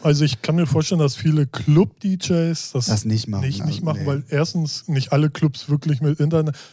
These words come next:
Speaker 1: so gut, also, ne, so verdrahtet sind vielleicht, wobei das ja, wird sich sicherlich auch irgendwann ändern, aber dreißig Euro ist halt aber auch schon eine Nummer.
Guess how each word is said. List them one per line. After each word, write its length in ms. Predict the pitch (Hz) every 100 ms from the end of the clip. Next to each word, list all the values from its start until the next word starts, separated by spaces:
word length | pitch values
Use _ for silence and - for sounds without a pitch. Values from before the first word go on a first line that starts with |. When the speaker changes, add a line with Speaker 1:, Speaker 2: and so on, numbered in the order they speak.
| _ _ _ _ _
Speaker 1:
so 320 | 160 151 143
gut, 200 | - 180 - - 131 -
also, 320 | 135 123 113
ne, 220 | 151 240 - 139 160
so 200 | 135 143
verdrahtet 760 | 131 135 120 - 131 147 170 -
sind 200 | 160 -
vielleicht, 480 | 156 143 147 151
wobei 240 | 131 120 127
das 200 | 131 -
ja, 140 | 139 131
wird 120 | 127
sich 160 | 139 123
sicherlich 440 | 135 127 123 127
auch 200 | 127 131 - - _ -
irgendwann 300 | 135 135 131
ändern, 340 | 127 131 123
aber 540 | 123 113 113 110 110 113 _ _ _ _ _ _
dreißig 380 | - 117 143 170
Euro 240 | 160 170
ist 100 | 196
halt 180 | 202 190
aber 160 | 196 190
auch 100 | 202
schon 240 | - 220
eine 260 | 214 214 220 - _ _ _ 240
Nummer. 340 | 262 165 113